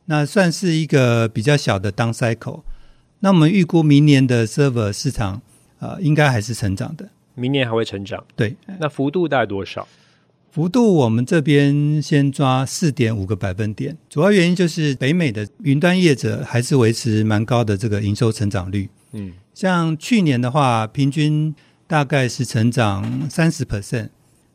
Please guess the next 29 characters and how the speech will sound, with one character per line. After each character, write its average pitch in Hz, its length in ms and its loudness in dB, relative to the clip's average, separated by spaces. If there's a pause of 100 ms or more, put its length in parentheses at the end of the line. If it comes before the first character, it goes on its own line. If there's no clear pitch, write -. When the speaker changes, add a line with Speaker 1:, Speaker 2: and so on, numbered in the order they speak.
Speaker 1:
那 156 120 -2
今 220 220 2
年 175 160 4
的 131 80 0
话， 127 420 2 (100)
北 139 120 4
美 156 180 4
的 113 100 0
云 117 160 0
端 127 260 0
服 120 140 -4
务 123 80 0
业 127 120 4
者 104 120 -4
大 131 160 -2
概 120 280 2 (640)
营 143 160 4
收 170 180 4
年 135 160 6
成 127 160 2
长 113 220 0
率 120 140 -2
也 113 180 -4
是 143 180 -4
有 110 120 0
二 123 100 -2
十 - 160 -6
五 98 60 -4
percent。 131 420 -6